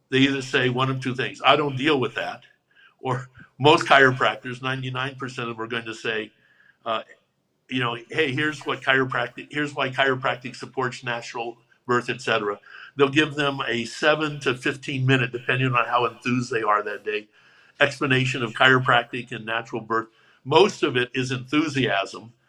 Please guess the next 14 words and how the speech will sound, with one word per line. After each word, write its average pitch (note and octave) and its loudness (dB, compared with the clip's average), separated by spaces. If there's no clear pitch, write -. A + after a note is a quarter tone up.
right, A#2 2
versus C3 -2
anything, C3+ -6
any C#3+ 2
researcher C3 2
that B2+ 0
they A2+ -2
send C3+ 0
the A2 -2
patients A#2 -6
home C3 2
with. G2+ -2
And D3 6
the C#3 4